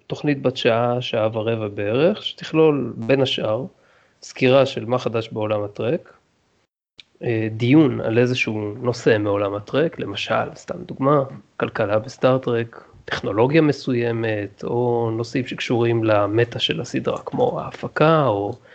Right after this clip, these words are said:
מה שמתרחש בקהילת המעריצים, ונסיים בשיחה על פרק כלשהו מאחת הסדרות. יכול להיות כל, מ-T O S עד דיסקאברי,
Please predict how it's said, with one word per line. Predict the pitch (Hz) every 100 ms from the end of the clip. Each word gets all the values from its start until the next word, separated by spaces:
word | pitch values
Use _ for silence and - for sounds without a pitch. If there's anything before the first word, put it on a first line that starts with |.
| - - -
מה | -
שמתרחש | - 131 127 - 139
בקהילת | - 120 117 113 120
המעריצים, | 117 104 104 104 180 175 180 _ - - - _ _ _
ונסיים | 180 220 - 147 147
בשיחה | 139 - - 131 127
על | 123 117 117
פרק | 131 123
כלשהו | 123 113 - 107
מאחת | 131 - 120
הסדרות. | - - 110 110 - _ _ -
יכול | - -
להיות | 135 _ _ -
כל, | 165 156 139
מ-T | 131 113
O | 113 113 147 151
S | - - -
עד | 120 117 -
דיסקאברי, | - - 139 139 135 131